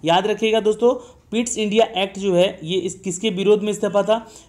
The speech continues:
तो ये एक विरोध में इस्तीफा दे दिया गया था दोस्तों। वॉरेन हेस्टिंग फरवरी उन्नीस सौ, सत्रह सौ पचासी में इंग्लैंड पहुंचा, तो यहाँ पे,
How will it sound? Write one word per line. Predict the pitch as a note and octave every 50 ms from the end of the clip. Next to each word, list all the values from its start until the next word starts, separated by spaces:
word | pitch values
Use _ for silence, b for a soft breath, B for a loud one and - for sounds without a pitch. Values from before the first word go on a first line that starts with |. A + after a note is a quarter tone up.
| B -
तो | G3+
ये | G3+ E3+ E3+ G3 G#3+
एक | G3+ G#3 A3 G#3+ F3+
विरोध | D3+ C#3+ E3 E3 F#3+ G#3+ A3+ G#3 G#3+
में | G#3+ A3
इस्तीफा | G#3+ G3+ G#3 - G3 F3+ - G#3 G3+
दे | E3+ F#3 F#3+
दिया | E3+ F3 G3 F#3+
गया | F#3 F#3+ F#3+
था | F3 G3 F#3+
दोस्तों। | E3+ F#3 F3 F3+ - G#3 A3 A3+ - - - - - D3
वॉरेन | C#3 E3 F3 F#3 G3 G#3 F#3
हेस्टिंग | D3 D#3+ D#3 D#3 D#3 - G3+ G#3 G#3
फरवरी | G#3 - E3 D3+ D#3+ D#3+ F3+ F#3
उन्नीस | E3+ E3 E3 E3 -
सौ, | - F3+ G3 G3 G3 B B B B B B B -
सत्रह | - F3+ E3+ F#3+ G3 G#3
सौ | G#3 G#3+ G3+
पचासी | - G3 E3+ - E3 D#3 - - F#3+ F3+
में | D#3+ D#3 F3 F3+
इंग्लैंड | F3+ F3+ E3+ F3 F#3 G3+ G3 F#3+ -
पहुंचा, | G3+ F#3 F3+ F3 F3+ G#3 G#3+ - - - - - - -
तो | F#3 G3+ G#3+ - B B B B B B - D#3
यहाँ | E3 E3+ F3 E3+ -
पे, | G#3+ A#3 A#3+ - -